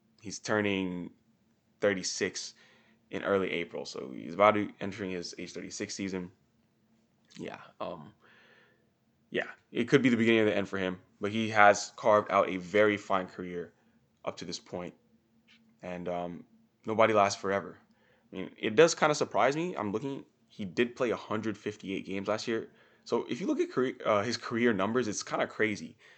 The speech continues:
Um, Carlos Santana plays,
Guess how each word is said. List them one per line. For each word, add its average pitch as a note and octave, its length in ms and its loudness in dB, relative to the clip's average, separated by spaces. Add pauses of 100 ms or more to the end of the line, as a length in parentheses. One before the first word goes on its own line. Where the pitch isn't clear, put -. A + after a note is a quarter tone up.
(280)
Um, F#2 500 -4 (640)
Carlos F3 800 2
Santana A#2+ 500 -2
plays, A#2 300 -2